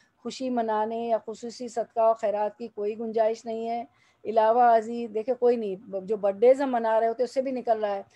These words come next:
कि न, कि पैदाइश की ना खुशी मनानी है, बर्थडेज वगैरह भी नहीं मनाए, एनिवर्सरीज भी नहीं है, वरना हमें नज़र आता सहाबा कराम और आप सल्लल्लाहु अलैहि वसल्लम से साबित ही नहीं है,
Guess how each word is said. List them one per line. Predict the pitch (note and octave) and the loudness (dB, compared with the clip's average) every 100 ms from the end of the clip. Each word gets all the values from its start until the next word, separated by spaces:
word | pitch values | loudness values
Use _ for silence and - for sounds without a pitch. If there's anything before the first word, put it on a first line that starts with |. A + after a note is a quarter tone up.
| _ _ A#3+ | _ _ -2
कि | A#3+ | -2
न, | A3+ | -4
कि | - | -8
पैदाइश | A3+ A3 A3+ A#3 B3+ | -2 0 4 2 2
की | C#4 C4+ | -4 -4
ना | B3+ | -4
खुशी | B3+ A3 C4 | -6 -10 -8
मनानी | B3+ A#3+ A#3+ B3+ C4+ | -4 -2 -2 -2 -4
है, | E4 F4+ _ _ _ G#3+ | -4 -8 _ _ _ -6
बर्थडेज | G#3+ A3 B3+ B3+ | -2 2 2 2
वगैरह | B3+ C4+ C4+ | 0 0 0
भी | C4+ | -2
नहीं | B3 | -2
मनाए, | G#3 F#3+ - | -4 -4 -6
एनिवर्सरीज | A#3 C4+ B3+ B3 C4+ C4+ | -4 2 2 2 -4 -8
भी | C4 C#4 | -6 -6
नहीं | B3 A#3 | -6 -6
है, | F#3+ - _ _ - | -8 -12 _ _ -10
वरना | A3 C4+ C4 | -6 -4 -4
हमें | C4 C4+ C4 - | -4 -6 -8 -6
नज़र | A#3 A3+ C4 | -2 2 2
आता | A#3+ C#4 B3 - _ _ | 2 2 -2 -4 _ _
सहाबा | - A3+ B3+ C#4 | -2 0 0 0
कराम | C4+ B3+ C#4 | 2 2 2
और | C4+ | 2
आप | A#3+ A#3 | 0 0
सल्लल्लाहु | |
अलैहि | B3+ | -4
वसल्लम | C4+ C4 | -6 -8
से | C4 | -6
साबित | B3+ A#3+ A3+ C4+ | -2 -2 -2 -4
ही | D4 | -4
नहीं | C4+ | -4
है, | B3 | -4